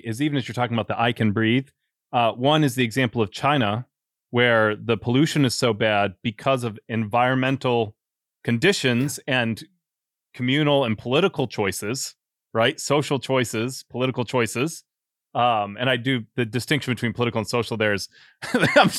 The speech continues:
Speaker 1: pretty sure there's some people on the ground who would not make some of those choices.
Speaker 2: Sure.
Speaker 1: Um,
Speaker 2: Yeah.
Speaker 1: but, uh, we actually had the same thing. I, I don't know if you know the work of Doctor Rebecca Lave.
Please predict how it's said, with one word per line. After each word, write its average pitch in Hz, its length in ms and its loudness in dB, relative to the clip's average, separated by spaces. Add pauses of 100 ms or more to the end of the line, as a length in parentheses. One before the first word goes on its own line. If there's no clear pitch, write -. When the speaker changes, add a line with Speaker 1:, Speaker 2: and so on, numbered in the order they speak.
Speaker 1:
pretty 208 200 4
sure 208 160 2
there's 180 140 2
some 165 120 0
people 156 280 2
on 143 100 2
the 139 80 2
ground 123 340 2
who 120 60 -2
would 117 140 -2
not 127 220 0
make 156 300 2
some 139 240 -2
of 117 120 -2
those - 220 -10
choices. 139 580 -10 (400)
Speaker 2:
Sure. 147 120 2
Speaker 1:
Um, 120 380 0 (120)
Speaker 2:
Yeah. - 120 -16 (420)
Speaker 1:
but, 156 220 4
uh, 143 340 6
we 151 160 0
actually 180 260 2
had 160 120 2
the 135 60 -2
same 139 240 2
thing. 160 360 2
I, 131 280 2
I 139 40 4
don't 143 120 2
know 143 80 2
if 139 120 -4
you 139 60 0
know 120 440 0
the 117 140 -6
work 120 200 -2
of 107 140 -2
Doctor 120 280 0
Rebecca 107 420 -2
Lave. 107 500 0